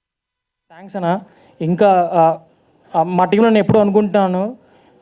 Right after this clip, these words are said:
"అరే, మన దగ్గర ఇంత ఉంది, ఎందుకు మనం ముందుకెళ్ళట్లేదు? మన నుంచి నువ్వైనా ముందుకెళ్ళండి." ఫస్ట్ టైమ్ ఎప్పుడూ అనుకునేవాడిని, శ్రవణ్ అనే ఆ పర్సన్ మాత్రం ముందుకెళ్ళాలి, మాకంటే ముందుకెళ్ళాలి, ఎందుకంటే తన దగ్గర అంత వర్క్ ఉంది.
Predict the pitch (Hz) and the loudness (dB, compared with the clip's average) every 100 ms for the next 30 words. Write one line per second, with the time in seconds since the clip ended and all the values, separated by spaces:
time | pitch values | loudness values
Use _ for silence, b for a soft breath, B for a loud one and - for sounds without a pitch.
0 | _ _ _ - 196 220 220 180 165 - | _ _ _ -10 -4 0 0 -2 -8 -14
1 | _ _ _ _ - - 180 190 196 226 | _ _ _ _ -16 -4 -2 0 0 2
2 | 214 214 226 226 240 240 233 _ _ - | 2 0 0 2 2 0 -6 _ _ -4
3 | 202 233 233 214 202 208 220 214 208 196 | 0 2 4 2 0 0 0 0 0 -2
4 | 190 196 190 _ b b 165 185 220 220 | 0 0 -2 _ b b -2 0 2 2
5 | 202 214 240 214 214 233 214 180 196 - | 2 2 2 2 2 0 0 -2 -6 -4
6 | 254 208 190 240 214 208 214 185 147 143 | -2 0 2 2 0 0 0 -2 -4 -10
7 | - B - 165 170 226 220 220 220 214 | -16 B -6 -2 0 2 2 0 0 -2
8 | 180 180 175 220 214 196 214 196 214 214 | -4 -4 -2 -2 0 0 0 2 2 2
9 | 208 185 170 165 180 180 175 170 156 139 | 0 0 -2 -2 -4 -4 -4 -2 -2 -4
10 | B B B 185 208 202 240 247 B B | B B B -4 -2 0 0 -2 B B
11 | B 180 190 202 190 202 247 208 - 226 | B -2 0 0 -2 0 0 0 0 -2
12 | 170 143 | -2 -8